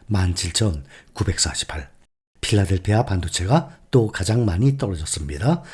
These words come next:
일점삼일 퍼센트 하락, 저스트 오천입니다. 중앙은행 연준이 지난 십팔 일 사 년 반 만에 기준금리를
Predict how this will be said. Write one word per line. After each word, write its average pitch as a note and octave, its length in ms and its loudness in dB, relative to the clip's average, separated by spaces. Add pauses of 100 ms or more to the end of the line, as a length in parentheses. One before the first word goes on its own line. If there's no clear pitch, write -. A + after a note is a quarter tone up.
(160)
일점삼일 C3+ 960 4
퍼센트 A2 320 -2
하락, D#2 300 -4 (200)
저스트 G#2 540 -2
오천입니다. F2 800 -2 (1000)
중앙은행 A#2+ 680 4 (220)
연준이 G2 580 2 (380)
지난 B2 280 2
십팔 C3 360 -2
일 D#2+ 160 -6 (200)
사 - 300 -2
년 C3+ 300 2
반 C3+ 240 0
만에 A2+ 500 0
기준금리를 E2+ 760 -2